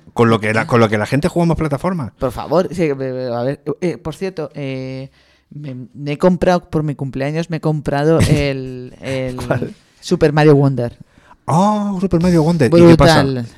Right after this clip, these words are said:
Speaker 2: brutal.
Speaker 1: Te
Speaker 2: O sea,
Speaker 1: pasas las horas.
Speaker 2: No, no, no, es brutal ese juego, ¿eh? Está, no es que esté bien hecho,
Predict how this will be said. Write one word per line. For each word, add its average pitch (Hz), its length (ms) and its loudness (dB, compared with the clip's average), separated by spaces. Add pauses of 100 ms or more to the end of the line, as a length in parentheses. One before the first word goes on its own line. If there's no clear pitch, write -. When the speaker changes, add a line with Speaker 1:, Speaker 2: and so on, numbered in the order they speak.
Speaker 2:
brutal. 156 840 2
Speaker 1:
Te 127 60 0
Speaker 2:
O - 20 2
sea, 127 140 4
Speaker 1:
pasas 135 200 4
las 113 220 2
horas. 85 400 -4 (200)
Speaker 2:
No, 185 120 2
no, 185 140 0
no, 180 240 2
es 202 300 0
brutal 151 520 -2
ese 135 180 -10
juego, 127 320 -10
¿eh? 180 160 -8
Está, 180 280 -6
no 185 160 -6
es - 40 -10
que 214 100 -8
esté 190 180 -8
bien 160 120 -8
hecho, 123 380 -16